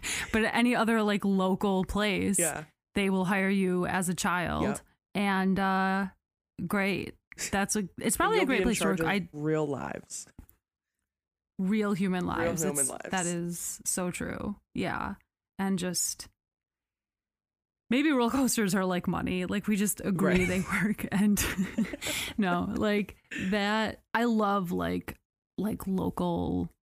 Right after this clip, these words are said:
Speaker 1: theme parks though so much.
Speaker 2: Yeah.
Speaker 1: It's so cool.
Speaker 2: Yeah.
Speaker 1: And they're always, like, I don't know. It takes a lot to do that,
Speaker 2: Mm-hmm.
Speaker 1: you know?
Speaker 2: Yeah.
Speaker 1: And they're just, like, the product of some, like, wild dreaming.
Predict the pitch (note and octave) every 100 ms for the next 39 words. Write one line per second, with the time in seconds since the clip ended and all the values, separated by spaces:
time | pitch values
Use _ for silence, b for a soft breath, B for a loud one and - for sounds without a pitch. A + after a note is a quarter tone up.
0 | - - - - F3 - F3 - E3+ -
1 | - - D#3 F#3+ - F#3+ E3+ - D#3+ D3
2 | E3+ E3+ - D#2 A3+ A3 A3+ A3 A3 F#3
3 | G#3 F#3+ - - - _ - E4+ A3 -
4 | - G#3 G#3 - _ - A#3 D4 - D#4+
5 | F3+ G3+ C4 - - _ - F#3+ G3 A#3+
6 | - - F3+ D#3 C#3+ - _ - G3+ F#3
7 | F3+ G#3 D3+ D3 G3+ G3 F#3 - - -
8 | _ _ A3+ G3 F#3 - F#3+ - G#3 -
9 | E3 E3+ F#3 - F3 E3 - - _ _
10 | _ _ _ _ _ _ _ _ - -
11 | F#3+ F3+ E3+ F#3 F#3 F#3 F3 F#3 F3 F3
12 | F3+ E3 E3 F3 - F#3 F3 F3+